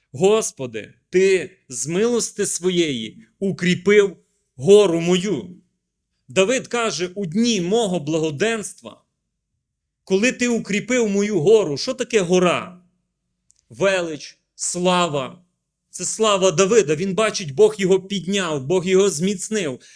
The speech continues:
Він бачить, приходить лев до його овечок, друзі, він доганяє льва. Хто бачив льва? Ми їздили в Меденичі, він там,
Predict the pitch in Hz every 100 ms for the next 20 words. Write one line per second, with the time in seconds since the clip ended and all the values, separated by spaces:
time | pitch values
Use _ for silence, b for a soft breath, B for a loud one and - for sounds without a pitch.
0 | b b b - 170 247 214 - _ _
1 | _ 143 240 240 233 - 214 247 247 220
2 | 185 226 247 180 214 214 196 214 180 233
3 | 220 175 151 143 233 - 139 135 233 185
4 | 185 175 180 220 208 196 190 190 185 123
5 | - _ _ - 226 220 196 190 165 170
6 | 170 127 98 - _ _ _ _ _ _
7 | _ _ _ _ 180 226 220 156 190 196
8 | 180 190 165 214 196 175 - 165 143 -
9 | _ _ _ _ _ - 175 185 202